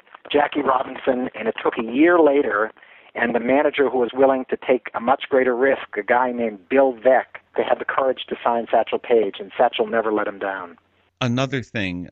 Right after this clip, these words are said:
Speaker 2: that perhaps played in the decision, I suppose, is that Satchel was not exactly what you call, he, he didn't follow the numbers, he didn't obey, and I guess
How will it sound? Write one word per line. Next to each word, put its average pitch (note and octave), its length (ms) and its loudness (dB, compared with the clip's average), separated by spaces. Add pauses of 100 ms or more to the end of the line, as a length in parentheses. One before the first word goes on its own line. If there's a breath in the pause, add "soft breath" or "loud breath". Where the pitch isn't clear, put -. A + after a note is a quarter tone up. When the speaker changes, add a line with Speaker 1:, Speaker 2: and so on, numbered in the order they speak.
Speaker 2:
that F#2+ 380 -10
perhaps F#2+ 500 -8 (220)
played F#2+ 360 -6
in F2 380 -8
the D#2+ 380 -8
decision, G2 500 -6
I E2 120 -8
suppose, E2+ 440 -8 (520 loud breath)
is A2 380 -6
that F#2 280 -6
Satchel B2 720 -6 (180)
was C3 260 -2
not C3 440 0
exactly A2 580 -2
what F#2 260 -8
you F#2+ 140 -6
call, F#2+ 720 -4 (400 loud breath)
he, B2+ 260 -4
he B2+ 140 -4
didn't D3 380 -2
follow B2 280 -2
the A2+ 120 -6
numbers, A2 360 -4
he A2 120 -10
didn't A2 400 -8
obey, F#2+ 480 -4 (280 loud breath)
and G#2+ 380 -6 (180)
I A#2+ 120 -6
guess C#3+ 340 -2